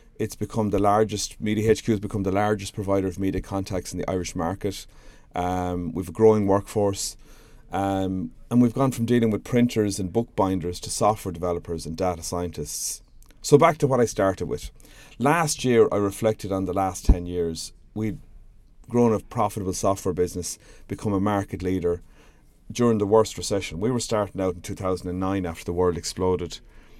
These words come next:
We built a really good team in Media H Q, um, a team that had n-, knowledge on software, um, and we were ready to take on the market. And I decided then it was time to move on to a larger stage.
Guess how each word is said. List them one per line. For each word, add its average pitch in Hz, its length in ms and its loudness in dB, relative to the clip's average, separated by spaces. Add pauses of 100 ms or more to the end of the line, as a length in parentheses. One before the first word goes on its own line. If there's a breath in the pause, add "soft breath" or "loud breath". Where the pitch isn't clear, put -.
(360 soft breath)
We 113 80 2
built 123 240 10
a 120 60 2
really 131 320 10
good 113 200 4
team 120 300 4
in 98 100 2
Media 90 300 0
H 92 240 0
Q, 101 420 2 (920)
um, 95 560 -2
a - 60 -10
team 113 300 2
that 95 100 -2
had 92 380 -4 (200)
n-, 107 160 -8
knowledge 104 340 0
on 90 120 -4
software, 101 640 0 (400 soft breath)
um, 90 480 -4
and 110 100 0
we 117 100 4
were 117 80 4
ready 127 280 4
to 104 100 -2
take 98 260 0
on 95 120 -2
the 90 80 -2
market. 95 560 -4 (480 soft breath)
And 110 100 0
I 113 220 4 (140)
decided 120 420 0
then 104 180 4
it 98 60 -2
was 101 100 -8
time 92 220 -4
to 98 120 -10
move 92 160 -2
on 90 140 -2
to 92 140 -6
a - 20 -2
larger 87 360 0
stage. 85 520 -2